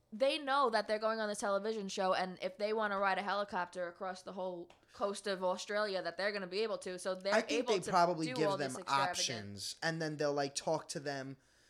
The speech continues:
Speaker 2: They'll have consultants there, like, they'll, you know, they talking to them about ratings
Speaker 1: No,
Speaker 2: and
Speaker 1: a
Speaker 2: stuff, and
Speaker 1: thousand percent. But
Speaker 2: persuading them a cer-, in a certain direction.
Speaker 1: No, they'll say, "I wanna do this," and production will be like,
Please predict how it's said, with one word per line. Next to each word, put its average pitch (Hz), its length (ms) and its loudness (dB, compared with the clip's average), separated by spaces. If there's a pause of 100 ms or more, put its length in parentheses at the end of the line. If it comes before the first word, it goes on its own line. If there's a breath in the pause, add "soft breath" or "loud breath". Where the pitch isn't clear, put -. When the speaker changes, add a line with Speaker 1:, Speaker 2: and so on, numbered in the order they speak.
(100)
Speaker 2:
They'll 156 100 -4
have 147 260 -6
consultants 156 760 -2
there, 143 320 0
like, 135 340 -4 (160)
they'll, 120 240 -12
you 123 140 -10
know, 110 340 -6
they 123 120 -6
talking 156 420 -2
to 147 80 -4
them 143 100 -2
about 139 320 0
ratings 139 500 -4
Speaker 1:
No, 427 60 0
Speaker 2:
and 277 100 -2
Speaker 1:
a 269 40 -2
Speaker 2:
stuff, - 260 -2
and 349 320 0
Speaker 1:
thousand 330 280 -6
percent. 302 580 -4 (500)
But 269 380 4 (460)
Speaker 2:
persuading 160 580 -2
them 147 160 -4
a 143 40 -4
cer-, - 320 -2
in 147 120 -10
a 147 40 -8
certain 135 360 -6
direction. 147 760 -4
Speaker 1:
No, 277 180 6
they'll 262 200 8
say, 294 160 4
"I 247 200 10
wanna 254 240 6
do 233 120 -4
this," 254 220 2
and 214 100 -4
production 220 380 -4
will 208 80 -2
be 208 100 -2
like, 196 180 -2